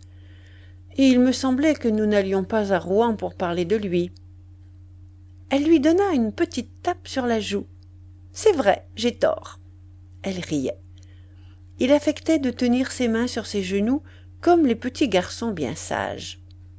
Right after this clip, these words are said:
Vous avez l'air niais comme ça, » dit-elle. Il répliqua, « C'est mon rôle, auquel vous m'avez d'ailleurs rappelé tout à l'heure, et je n'en sortirai plus. » Pourquoi ?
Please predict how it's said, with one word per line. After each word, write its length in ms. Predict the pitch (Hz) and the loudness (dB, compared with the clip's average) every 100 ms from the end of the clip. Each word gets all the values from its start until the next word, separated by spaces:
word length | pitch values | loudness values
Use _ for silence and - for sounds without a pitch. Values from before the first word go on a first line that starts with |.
| - - - - - - | -20 -20 -20 -20 -20 -14
Vous 220 | 208 247 240 | -6 2 2
avez 240 | 190 220 | 4 4
l'air 300 | 208 208 202 | 4 2 2
niais 380 | 185 190 180 170 | 2 2 2 0
comme 240 | - 196 | -2 -4
ça, » 380 | 190 - 202 - - - - - | -4 -2 0 0 -10 -20 -20 -18
dit-elle. 540 | 151 143 - 127 87 82 - - - - - - - - | -16 -16 -6 -4 -4 -8 -18 -20 -20 -20 -20 -20 -20 -8
Il 120 | 233 240 | -2 0
répliqua, « 640 | 254 240 233 - 240 233 - - - - - - - - | 0 -2 -8 -2 -2 -2 -10 -20 -20 -20 -20 -20 -12 -8
C'est 200 | - 302 | 0 4
mon 160 | 277 | 4
rôle, 440 | 240 277 311 170 - - - | 4 4 4 0 -4 -16 -4
auquel 360 | 220 233 226 | -2 2 0
vous 140 | 202 208 | 2 0
m'avez 280 | 208 196 196 | 2 2 2
d'ailleurs 380 | 190 196 196 | 2 4 2
rappelé 420 | 180 180 214 240 254 | 0 -4 -2 -2 -2
tout 160 | 185 | -4
à 120 | 185 160 | -2 0
l'heure, 360 | 131 92 - - - | -2 -4 -8 -20 -6
et 100 | 196 | -4
je 120 | 196 | 0
n'en 180 | 202 196 | 0 0
sortirai 460 | 202 196 - 214 247 | -4 -6 -6 -6 -6
plus. » 320 | - 180 - - - - - - - - - - - | -4 -6 -6 -14 -20 -20 -20 -20 -20 -20 -20 -20 -6
Pourquoi ? 640 | 240 - - 269 269 277 | -6 -6 -2 2 2 0